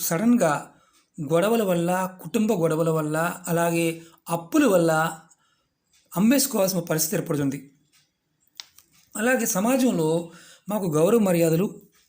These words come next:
తగ్గిపోయాయి. మాకు భగవంతుని ఏది కోరుకున్నా అది మాకు అవడం లేదు. ఎందువల్ల?"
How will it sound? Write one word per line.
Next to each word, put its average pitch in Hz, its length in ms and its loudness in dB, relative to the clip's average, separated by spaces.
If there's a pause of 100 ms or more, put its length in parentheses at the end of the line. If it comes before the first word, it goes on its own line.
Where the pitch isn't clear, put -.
(200)
తగ్గిపోయాయి. 160 600 0 (1040)
మాకు 175 480 -6 (800)
భగవంతుని 220 640 0
ఏది 208 260 2
కోరుకున్నా 160 760 0 (380)
అది 170 100 -2
మాకు 165 520 -2
అవడం 160 380 2
లేదు. 147 560 -2 (1200)
ఎందువల్ల?" 151 480 0